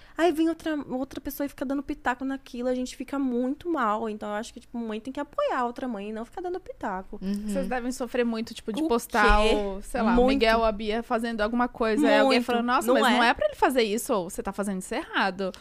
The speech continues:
Speaker 3: ou blá, blá, blá,
Speaker 1: É.
Speaker 3: blá. Tipo, deve ter muita pressão, né? Muita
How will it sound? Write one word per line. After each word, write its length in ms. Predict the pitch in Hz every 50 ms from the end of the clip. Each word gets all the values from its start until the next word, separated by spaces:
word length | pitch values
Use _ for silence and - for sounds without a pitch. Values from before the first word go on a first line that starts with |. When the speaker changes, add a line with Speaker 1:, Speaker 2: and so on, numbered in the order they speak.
| - - - - -
Speaker 3:
ou 160 | - 214 214
blá, 220 | 202 220 220 214 220
blá, 320 | 226 226 220 220 233 277
blá, 0 | 359 494
Speaker 1:
É. 40 | 523
Speaker 3:
blá. 420 | 480 339 247 226 220 214 208 240
Tipo, 240 | - - - - 226
deve 320 | 214 208 220 208 233 247
ter 140 | 240 - 311
muita 440 | 277 247 233 240 254 254 233 - 220
pressão, 460 | 208 196 190 196 - - 202 190 185
né? 160 | 185 180 175
Muita 500 | 175 185 196 208 240 233 - 262 214 196